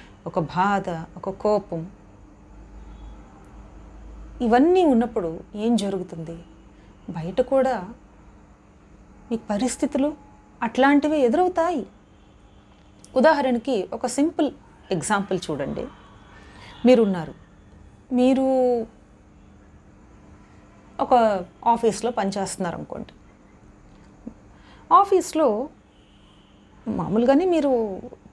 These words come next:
చాలా డిస్టర్బ్డ్గా ఉన్నారు, ఆ రోజు మీ పరిస్థితి ఏం బాలేదు, వెళ్ళారు. అక్కడ ఏదో ఒక ప్రాజెక్ట్ మీకు అసైన్ చేశారు, సరిగ్గా జరగలేదు.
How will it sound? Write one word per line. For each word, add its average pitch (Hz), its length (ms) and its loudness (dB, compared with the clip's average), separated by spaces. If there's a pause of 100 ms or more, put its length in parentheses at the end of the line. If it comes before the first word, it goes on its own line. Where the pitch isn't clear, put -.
చాలా 214 160 -2
డిస్టర్బ్డ్గా 196 680 -2
ఉన్నారు, 175 500 -6
ఆ 240 60 -6
రోజు 214 280 -2
మీ 190 260 -4 (140)
పరిస్థితి 240 420 -2
ఏం 208 120 0
బాలేదు, 170 520 -4
వెళ్ళారు. 185 440 -2 (1200)
అక్కడ 349 180 0
ఏదో 330 220 6
ఒక 330 240 0
ప్రాజెక్ట్ 220 400 2
మీకు 220 400 -2 (120)
అసైన్ 202 440 -2
చేశారు, 170 460 -4 (380)
సరిగ్గా 208 400 0
జరగలేదు. 175 480 0